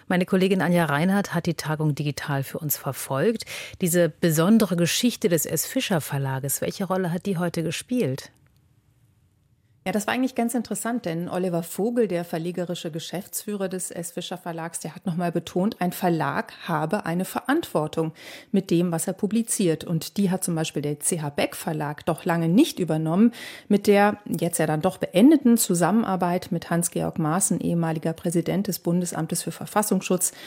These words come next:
Speaker 2: der ausgerechnet den Grundgesetzartikel zum Asylrecht kommentiert hat, bei Maaßens Nähe zu Rechten mindestens zweifelhaft.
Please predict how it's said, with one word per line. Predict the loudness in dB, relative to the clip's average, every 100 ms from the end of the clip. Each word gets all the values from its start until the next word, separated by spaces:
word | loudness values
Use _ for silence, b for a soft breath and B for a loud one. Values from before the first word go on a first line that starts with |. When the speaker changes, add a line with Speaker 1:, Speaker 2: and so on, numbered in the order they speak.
| B B B 4
Speaker 2:
der | 6
ausgerechnet | 6 6 4 4 2 2
den | 4
Grundgesetzartikel | 6 6 6 4 2 0 -4 -4 0 0
zum | 0 0
Asylrecht | 2 4 4 4 -2 -4
kommentiert | -4 -2 -2 -2 -4 -2
hat, | -4 -4 -4
bei | -2
Maaßens | 0 0 0 -2 0
Nähe | 0 0 0
zu | 0
Rechten | 0 -2 0 2 2 4
mindestens | 8 8 6 0 -2
zweifelhaft. | -6 -6 -6 -10 -16 -18 -20